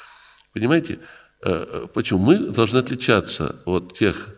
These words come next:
э, политических вот, э, болта-, болтал-, болт-, болтунов, так называемых,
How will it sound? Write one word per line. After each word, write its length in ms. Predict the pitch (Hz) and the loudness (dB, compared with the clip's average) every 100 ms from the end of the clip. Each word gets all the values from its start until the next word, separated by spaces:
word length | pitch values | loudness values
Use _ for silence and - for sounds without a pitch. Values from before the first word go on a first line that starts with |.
| - - - - | -20 -20 -20 -14
э, 100 | - | -10
политических 680 | - 92 92 - - - | -2 -2 -2 -6 -6 -8
вот, 160 | - - | -10 -10
э, 500 | - - - - - | -6 -4 -4 -4 -8
болта-, 440 | 92 92 - 113 95 | -6 -6 -4 -6 -2
болтал-, 460 | 98 95 110 90 | -2 0 -2 -2
болт-, 400 | 95 98 110 104 | -2 -2 -2 -6
болтунов, 540 | 98 95 127 180 170 - | -2 0 2 0 -2 -12
так 160 | 80 | -14
называемых, 420 | 80 78 76 73 | -8 -6 -4 -6